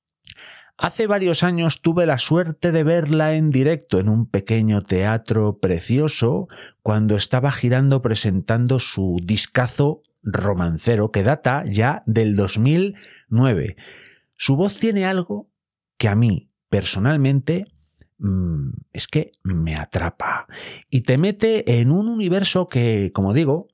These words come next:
sabe acariciar sentimientos y esto podría decirse que solo está al alcance de los grandes artistas, con lo que Ana Fernández Villaverde, La Bien Querida,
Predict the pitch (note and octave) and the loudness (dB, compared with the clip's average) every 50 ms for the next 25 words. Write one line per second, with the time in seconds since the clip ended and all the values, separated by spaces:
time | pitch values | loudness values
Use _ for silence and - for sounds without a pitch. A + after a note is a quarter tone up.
0 | _ _ _ - - - B2 C3+ D3+ D#3+ - - D3+ C#3+ C#3 - - D3+ E3 - | _ _ _ -8 -4 -2 0 0 0 0 0 0 0 0 0 0 0 -2 -2 -2
1 | - - F3+ F3+ E3+ - D#3+ E3 F3+ F#3+ F#3 F3 E3 - C3+ D3 D3+ - - - | -2 -2 -2 -2 -2 -2 -4 -2 -2 0 -2 -2 -2 -2 -2 -2 -2 -2 -2 0
2 | A#2 B2 C3+ C3+ - - C#3 C#3+ C#3+ - _ - F2 D#2+ E2 F2 F#2 F#2 F#2 F#2 | 0 2 2 0 -2 -2 -2 -2 -2 -2 _ -2 -2 0 0 0 0 2 0 0
3 | F2+ - G#2+ G#2+ G2+ - - F2+ G#2+ C3+ - - - - - - - _ _ _ | 0 0 -2 -2 0 0 0 -2 -2 -2 -6 -10 -20 -20 -20 -20 -20 _ _ _
4 | _ _ _ _ - G2+ G2 F2 - - G2+ G#2+ A2+ A#2+ A#2+ A#2 G#2+ - - A2+ | _ _ _ _ -4 -2 0 0 0 0 2 2 2 2 2 2 0 0 0 0
5 | A2+ A#2 A2+ G#2 - - G2+ G#2+ A2 A2 - D3 D3+ D#3+ E3 - - - G#2 G2+ | 2 2 0 0 0 0 0 0 0 0 0 0 0 0 0 -2 -4 -2 -2 0
6 | F#2+ F#2 F2+ F2+ D#2+ F#2 F2+ F2 E2+ E2+ E2 D#2 D#2+ D#2+ E2+ F#2 A2+ B2+ C#3 C3+ | 0 0 0 0 0 0 0 0 0 0 0 0 -2 -2 0 0 0 2 2 2
7 | B2+ A#2+ - B2 A2 G2+ - - - E3+ D#3+ - - - D#2+ D#2+ - - - G#2 | 0 0 0 0 0 -2 -2 -4 -4 -4 -2 -4 -4 -4 -4 -4 -6 -4 -2 0
8 | G2+ G2+ G2 G2 G2 G2+ G2 F#2+ F#2+ - - - G2+ G2+ - - _ - C3 D#3 | 0 2 2 2 2 2 2 0 0 -2 -2 -2 -2 -2 -2 -6 _ -4 -2 -2
9 | E3 C#3+ A2 F2 D2+ C2+ C2 - - - - F#2 D2+ F#2 G2 G#2+ A2 G2+ E2+ D2+ | 0 0 0 0 -2 -2 -4 -6 -4 -4 -2 0 0 2 2 2 2 2 0 0
10 | D2 C2+ - - - - - _ - G2+ F#2+ F2+ E2+ G2 D#2 F2 E2+ E2+ G#2+ B2 | -2 -2 -4 -6 -10 -18 -20 _ -2 0 0 2 2 0 0 0 0 2 2 2
11 | A2 F2+ G2 B2 - - - - A2 G#2+ G2+ F#2+ F#2 F#2+ G#2+ A#2+ C3 B2+ - A2+ | 2 0 -2 -2 -2 -4 -4 -2 0 2 2 2 2 2 2 2 2 2 2 0
12 | G#2 G2+ A2 F#2 E2+ D2+ G#2 G#2+ | 0 0 0 0 -2 -2 -4 -4